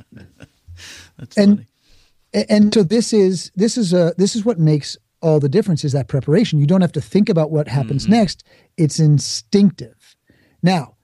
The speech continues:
Speaker 2: your brain then is able to think and process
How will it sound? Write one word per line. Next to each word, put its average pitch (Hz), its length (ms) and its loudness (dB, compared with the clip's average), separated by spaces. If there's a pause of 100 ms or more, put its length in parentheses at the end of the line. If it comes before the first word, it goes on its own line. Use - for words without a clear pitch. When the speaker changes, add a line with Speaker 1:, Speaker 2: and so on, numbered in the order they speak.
(720)
Speaker 2:
your 175 200 2
brain 240 560 0
then 190 300 0
is 160 180 -2
able 233 280 0
to 165 180 -2
think 143 380 -4
and 151 160 -2
process 139 840 -6